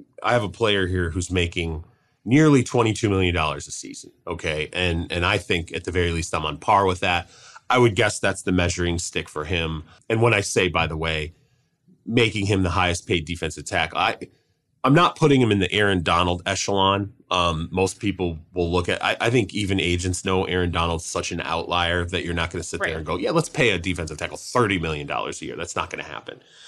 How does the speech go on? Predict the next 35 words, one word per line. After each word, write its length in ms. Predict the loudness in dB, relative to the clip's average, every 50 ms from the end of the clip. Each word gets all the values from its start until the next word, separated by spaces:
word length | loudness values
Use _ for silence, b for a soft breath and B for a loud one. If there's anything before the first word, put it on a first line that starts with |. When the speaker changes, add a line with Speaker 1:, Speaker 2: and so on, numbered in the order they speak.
| B B B B _
Speaker 1:
Um, 540 | 2 4 4 6 4 4 2 2 0 -2 -4 _
at 80 | -2 0
least 200 | 0 0 0 0
not 140 | -2 -2 -2
now. 340 | -6 -10 -12 -12 -16 -18 -20 b b b b b b b b b b _ _ _
So 420 | -6 0 4 4 6 4 4 0 -4 _ _ _ _
he's 240 | 2 4 4 4 4
clearly 320 | 4 6 8 8 10 8
pointing 480 | 6 6 6 6 6 8 8 6 6 4
toward 220 | 4 4 2 4
the 80 | 2 2
Dexter 340 | 0 0 0 -2 -4 -4 -2
Lawrence 580 | 0 0 0 0 -2 -4 -6 -10 -12 -14 -16 _
contract. 540 | -6 -2 0 0 0 -2 -2 -4 -4 -4 -4 -6
He's 140 | -6 -8
clearly 340 | -4 0 2 2 4 4 4
looking 300 | 2 0 0 0 0 0
at 80 | 0 0
a 40 | -2
player 280 | -4 -4 -4 -2 -2
who's 160 | -4 -4 -2
making 320 | -2 -2 -2 -2 -4 -8 -6
twenty-two 400 | -4 -2 0 0 -2 -2 -4 -4
million 260 | -4 -4 -4 -4 -6
plus 300 | -8 -8 -8 -8 -8 -10
per 180 | -10 -8 -8 -8
season, 460 | -8 -8 -10 -12 -12 -12 -12 -14 -12
just 260 | -10 -10 -10 -8 -8
in 80 | -8 -8
terms 300 | -8 -8 -8 -8 -8 -8
of 100 | -8 -6
the 100 | -6 -6
A 140 | -6 -8
P 160 | -8 -8 -8 -6
Y. 380 | -6 -4 -4 -4 -4 -6 -10